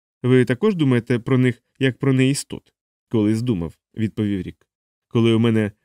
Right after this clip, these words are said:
прокидалися докори сумління через роботу,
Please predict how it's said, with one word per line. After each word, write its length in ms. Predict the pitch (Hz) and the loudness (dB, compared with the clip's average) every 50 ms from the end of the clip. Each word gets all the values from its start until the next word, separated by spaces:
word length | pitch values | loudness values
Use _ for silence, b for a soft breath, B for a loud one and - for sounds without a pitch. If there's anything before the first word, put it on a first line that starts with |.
| _ _ | _ _
прокидалися 720 | - 113 110 - 123 107 113 110 110 104 - - 113 - - | -6 -6 -4 -4 -2 -2 0 0 0 -2 -2 -6 -8 -8 -4
докори 400 | 110 117 110 - 117 110 107 101 | -4 -4 -2 -2 -2 -2 -2 -2
сумління 560 | - - 113 120 135 143 123 101 95 92 - - _ _ _ | -2 0 0 2 2 2 0 0 -2 -4 -8 -14 _ _ _
через 300 | - 120 110 113 107 107 | -4 -2 0 0 0 0
роботу, 460 | 113 110 117 147 147 - 107 92 | -2 -2 -2 -2 -2 -2 -4 -6